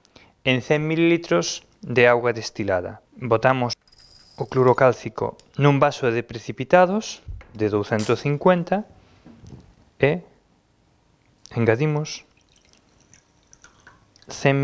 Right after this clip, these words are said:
mililitros de auga destilada. De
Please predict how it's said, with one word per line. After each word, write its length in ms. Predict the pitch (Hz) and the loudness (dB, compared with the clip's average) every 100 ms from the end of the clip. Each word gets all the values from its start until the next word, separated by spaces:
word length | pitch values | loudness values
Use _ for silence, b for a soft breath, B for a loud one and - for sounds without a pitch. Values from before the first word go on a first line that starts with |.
| 139 | 0
mililitros 800 | 135 143 156 156 147 147 - - _ _ _ _ _ _ - | 2 0 -2 -2 -2 -4 -12 -20 _ _ _ _ _ _ -2
de 160 | 123 | 4
auga 320 | 120 123 123 117 | 6 6 4 0
destilada. 640 | 107 - 98 87 - - _ _ _ _ - _ _ - - - - - - _ _ _ _ _ - - _ _ - - - - - _ _ - | -4 -10 -12 -10 -14 -20 _ _ _ _ -20 _ _ -20 -20 -20 -20 -20 -20 _ _ _ _ _ -20 -20 _ _ -20 -20 -20 -20 -20 _ _ -6
De 240 | 117 123 | 0 0